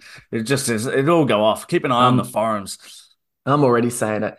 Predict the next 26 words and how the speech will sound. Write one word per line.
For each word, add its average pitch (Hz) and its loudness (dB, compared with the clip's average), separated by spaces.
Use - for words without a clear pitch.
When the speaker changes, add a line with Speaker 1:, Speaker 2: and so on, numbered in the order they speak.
Speaker 2:
That 220 2
takes 185 -2
me 156 0
back. 165 0
Last 139 0
season, 120 -4
that 117 -4
was 123 -10
the 120 -6
most 117 -6
demoralising 117 0
defeat 113 -8
I 117 -8
think 113 -8
I've 113 -8
ever 110 -8
seen, 101 -8
was 104 -10
when 110 -4
we 110 0
lost 117 -2
one 107 -2
nil 107 -4
to - -10
the 98 -10
Jets - -8